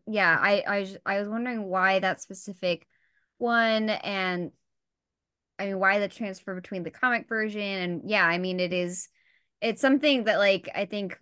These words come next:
you know, Jen and I have talked about before in terms of, like, you know, Latin American characters played b-, you know, played by, you know, and it's, like, different, it's, like, Mexicans being played by Guatemalans and Puerto Ricans being played by Salvadorians, you know, it's, like,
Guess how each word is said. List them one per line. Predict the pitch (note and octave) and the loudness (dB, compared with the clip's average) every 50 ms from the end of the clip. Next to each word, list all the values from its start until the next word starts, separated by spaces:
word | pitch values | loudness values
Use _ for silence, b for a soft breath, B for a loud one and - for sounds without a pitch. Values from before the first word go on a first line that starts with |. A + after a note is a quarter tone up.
| _ _ _ _ _ _ | _ _ _ _ _ _
you | G3+ G#3 G3 | -8 -6 -6
know, | F#3+ F3+ | -4 -2
Jen | F#3 F#3 F#3 G3+ | 0 0 0 2
and | G#3 G3 | 2 2
I | F#3+ | 2
have | F#3 F3 F3+ | 2 0 0
talked | G#3+ F#3 F3 - | -2 -4 -4 -4
about | G3 F#3 F3 E3+ D#3 | -4 0 0 0 0
before | F3+ F3+ - - F#3+ F3+ F3 F3 | -2 -8 -8 -6 -4 -2 0 0
in | F3 F3 | -2 -2
terms | F3+ G#3 F3+ F3 E3+ | -4 -6 -8 -6 -6
of, | F3 F3+ - E3+ | -6 -8 -4 -4
like, | E3 D#3+ D#3+ D#3+ D#3+ - _ _ _ _ _ _ _ | -2 -2 -2 -2 -4 -8 _ _ _ _ _ _ _
you | G3+ F#3+ | -4 -2
know, | F#3 F3 F3 F3 | 0 0 0 2
Latin | F3 F#3 D3+ A#2 F#3 F#3+ | 2 2 2 0 0 -2
American | F3+ F3+ E3+ E3+ F3 F3 F3 F3+ - F#3 F3+ F3 | -2 -2 0 0 0 0 -2 -2 -6 -6 -6 -4
characters | F3+ G#3 F3+ F3 F3+ F#3 F3+ | -4 -4 -4 -4 -4 -8 -10
played | - - F#3 F3+ F3+ F3+ | -4 -4 -4 -4 -4 -6
b-, | - - - - | -12 -14 -12 -8
you | F#3+ F3+ F3 | -4 -2 -2
know, | E3+ E3 E3 E3 E3+ - _ _ _ _ | 0 0 0 -2 -2 -4 _ _ _ _
played | A3 F#3+ F#3 F3+ | 0 0 0 2
by, | F3+ F3 F3 E3+ E3+ E3 - - _ - | 2 2 4 4 4 2 0 -4 _ -8
you | G#3+ A3 G3 | -6 -4 -2
know, | F#3 E3+ | 0 0
and | F#3+ F#3+ | 0 0
it's, | F3+ F3+ G3 | 0 0 0
like, | F#3+ F3+ F3+ | 0 0 0
different, | F#3 F#3 - G3+ G3 F#3+ F#3 - - | -4 -6 -4 -4 -4 -4 -4 -4 -6
it's, | G3 F#3+ - - | -8 -8 -4 -2
like, | F#3+ F3+ D3+ - B B B B B | -2 -2 -2 -4 B B B B B
Mexicans | - C4 C4 - - - B3+ A#3+ A#3 A#3 A#3 A#3 A3+ A3 G#3+ A3 - - _ _ _ _ _ _ | 0 0 0 0 -2 2 2 4 4 4 2 0 0 -2 -4 -6 -10 -16 _ _ _ _ _ _
being | A3 G#3 F3+ | -6 -4 0
played | - G#3 G3+ | 0 2 2
by | G#3+ G#3+ | 2 4
Guatemalans | - A3 G#3+ A3+ A#3 A#3 A3+ G#3+ G#3+ G#3+ G#3+ G#3 G#3 G3+ G#3 G#3 G3+ G3+ | 4 6 6 6 6 4 2 2 2 2 2 2 2 0 0 0 -2 -4
and | G#3 G3 F3+ F3+ F3 E3 - _ _ _ _ _ | -4 -4 -4 -4 -6 -8 -12 _ _ _ _ _
Puerto | C4+ A#3 A3 | 0 2 2
Ricans | A3+ A3 A3 A3+ G#3+ G#3+ G#3+ G#3 G3+ G3 G3+ | 2 -2 0 0 0 2 2 0 -2 -2 -2
being | G3+ G3 G3 F#3+ | -2 -2 -2 -4
played | - G#3 G3 G3 F#3+ G3 G3 F#3+ G3 - | -2 0 2 4 4 4 2 -2 -2 -2
by | G3+ F#3+ F#3+ F#3 F#3 F#3 F#3 F#3 F#3 F#3 D3 - | 0 2 4 4 4 2 2 2 0 0 -2 -4
Salvadorians, | G3 G3+ F#3+ F#3 F#3+ F#3+ F#3+ F#3+ F#3 F#3+ F#3 - F#3+ | -6 -6 -4 -2 -2 -2 0 -2 -4 -6 -8 -8 -8
you | G3 | -6
know, | F#3 F3+ F3 F3 | -4 -2 -2 -2
it's, | F3+ F3+ - - | -2 -4 -4 -4
like, | G3 F3+ F3 E3+ - - | -2 0 0 -2 -4 -8